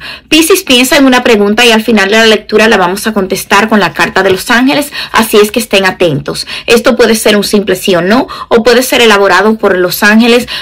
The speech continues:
para darte un poco más de detalles o un poco más de certeza acerca de la respuesta. También vamos a ver la numerología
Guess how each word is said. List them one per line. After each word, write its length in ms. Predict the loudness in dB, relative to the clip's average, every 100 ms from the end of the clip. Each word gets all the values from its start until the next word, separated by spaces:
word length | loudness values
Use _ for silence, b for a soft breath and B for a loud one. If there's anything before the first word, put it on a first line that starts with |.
| B
para 400 | -2 2 2 2
darte 460 | -2 0 2 2 2
un 100 | 2
poco 220 | 0 -2
más 260 | 0 0 0
de 60 |
detalles 680 | 0 2 2 2 2 0 2
o 60 | 0
un 100 | 0
poco 220 | -2 0
más 180 | -2 -2
de 80 |
certeza 600 | -2 -2 -2 0 0 0
acerca 380 | -2 -2 -2 0
de 80 | 0
la 80 | -2
respuesta. 640 | -4 -6 -2 -2 -2 -8 B B B
También 480 | 2 4 4 4 4
vamos 360 | 2 2 -2 0
a 120 | 0
ver 240 | 4 4
la 140 | 4 2
numerología 840 | 0 0 0 -2 0 2 4 2